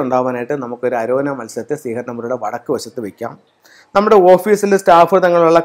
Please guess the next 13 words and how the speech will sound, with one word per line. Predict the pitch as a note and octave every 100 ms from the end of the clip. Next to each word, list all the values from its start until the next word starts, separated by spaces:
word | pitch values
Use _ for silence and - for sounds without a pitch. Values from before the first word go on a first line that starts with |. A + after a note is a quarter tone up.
| E3
കലഹങ്ങൾ | D#3+ D#3+ F3+ E3+ D#3
മാറാനും | C#3+ C#3+ C#3+ D3 D3
നല്ല | D#3 E3+
രീതിയിൽ | E3 D#3+ D3+
മുന്നോട്ട് | D3+ D#3 D#3
പോകാനും | B2+ C3 C3 D3+ _ _ _ _ C#3
അതിൻ്റെ | C#3 D#3+ E3+ G3 -
പടിഞ്ഞാറ് | C#3 C3+ D3+ D#3 E3+
ഭാഗത്ത്, | C#3 A#2+ C3+
ഓഫീസ് | C3+ -
റൂമിൻ്റെ | D3+ D3+ D3+
പടിഞ്ഞാറ് | B2 B2 C#3+ D3+ D3
ഭാഗത്ത് | B2+ B2